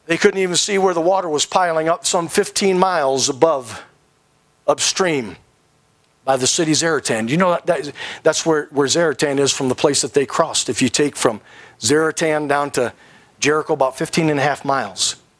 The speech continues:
Half the group gets through. They still couldn't see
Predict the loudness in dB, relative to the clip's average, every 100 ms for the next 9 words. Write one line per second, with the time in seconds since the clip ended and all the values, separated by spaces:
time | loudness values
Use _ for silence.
0 | _ _ _ _ _ _ _ _ _ _
1 | _ -2 0 -4 -2 -2 0 0 0 -2
2 | 0 0 0 0 -2 -2 -2 -2 -2 -4
3 | -12